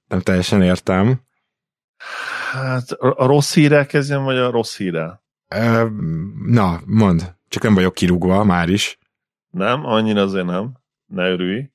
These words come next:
Speaker 2: Az az igazság, hogy Jody egy, egy cserét nemrég, egy cserére nemrég rá bólintott, úgyhogy
Speaker 1: Jody?
Speaker 2: úgyhogy ez így van.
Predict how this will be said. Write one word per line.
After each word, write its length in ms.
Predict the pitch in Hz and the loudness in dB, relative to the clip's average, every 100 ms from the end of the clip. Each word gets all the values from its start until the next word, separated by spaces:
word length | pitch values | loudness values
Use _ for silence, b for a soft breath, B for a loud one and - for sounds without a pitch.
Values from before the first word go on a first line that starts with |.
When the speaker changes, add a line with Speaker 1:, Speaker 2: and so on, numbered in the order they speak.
| _ _ _ - | _ _ _ -8
Speaker 2:
Az 200 | 165 151 | -2 0
az 60 | |
igazság, 540 | 135 120 117 - 101 - | 4 2 2 0 0 0
hogy 260 | 104 101 - | 0 0 -2
Jody 440 | - 107 98 95 92 | -8 -2 0 2 0
egy, 260 | 90 90 | 0 -2
egy 140 | 95 92 | -8 -10
cserét 680 | - 92 90 92 - - _ | -2 0 0 -2 -12 -20 _
nemrég, 640 | 107 98 92 90 82 - _ | -4 -2 0 0 -2 -12 _
egy 120 | 98 | -12
cserére 340 | - 110 101 101 | 0 2 4 4
nemrég 360 | 101 98 95 | 2 0 0
rá 340 | 95 92 107 _ | 0 -2 -4 _
bólintott, 560 | 95 92 95 95 - - | -8 -8 -8 -10 -16 -18
úgyhogy 420 | - - 98 95 _ - | -20 -8 -8 -8 _ -8
Speaker 1:
Jody? 400 | 110 98 90 117 | 0 2 4 2
Speaker 2:
úgyhogy 220 | 131 - _ _ _ | 2 -2 _ _ _
ez 80 | - | -10
így 140 | 87 - | -10 -10
van. 300 | - - | -14 -16